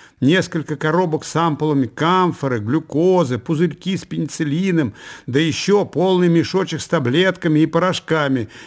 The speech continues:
«Се я болеть, что ли, в тагу-то? Я зверовать иду».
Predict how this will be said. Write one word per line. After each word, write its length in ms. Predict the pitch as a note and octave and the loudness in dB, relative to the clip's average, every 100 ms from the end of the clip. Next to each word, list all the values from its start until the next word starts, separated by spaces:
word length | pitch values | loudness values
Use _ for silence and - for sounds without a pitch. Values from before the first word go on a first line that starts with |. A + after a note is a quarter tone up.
| - | -20
«Се 380 | - - F3+ E3+ | -6 0 2 2
я 260 | D#3 D#3 C#3 | 0 -2 0
болеть, 600 | C#3+ E3 F#3+ A3 G#3 F3+ | 0 0 2 2 0 -6
что 360 | - F#3 F3+ | -4 0 2
ли, 240 | E3 D3 - _ | 2 0 -4 _
в 60 | |
тагу-то? 760 | - F3+ D#3 F3+ D3+ B2+ G#2+ - _ _ _ _ _ _ _ _ | -2 -2 0 0 0 0 -4 -8 _ _ _ _ _ _ _ _
Я 180 | F#3 | -2
зверовать 680 | G#3 A3 B3 A#3+ E3+ G#3+ G3 | 2 2 2 2 2 2 0
иду». 480 | F3+ E3 D3+ B2 D#2+ | -2 0 0 -2 -4